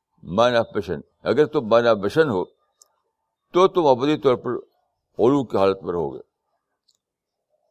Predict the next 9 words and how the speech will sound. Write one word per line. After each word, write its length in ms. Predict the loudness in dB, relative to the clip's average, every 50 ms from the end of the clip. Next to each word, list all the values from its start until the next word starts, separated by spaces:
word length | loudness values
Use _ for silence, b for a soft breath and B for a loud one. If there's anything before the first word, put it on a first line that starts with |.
| _ _ _ _ _ _ _ _ _ _ _ _ _ _ _ _ _ _ _ _ _ _ _ _ _ _ _ _ _ _ _
انتم 320 | -2 -2 -2 -2 -4 -6 0
الاعلون 560 | 2 4 4 6 8 8 6 6 4 0 -6
ان 100 | -8 -8
کنتم 320 | -10 -10 -10 -8 -8 -8
مؤمنین 460 | -8 -6 -6 -6 -6 -4 -6 -6 -6
کے 100 | -8 -8
معنی 320 | -4 -4 -4 -4 -4 -6 -6
ہے 140 | -6 -8 -8
کہ 200 | -4 -2 -2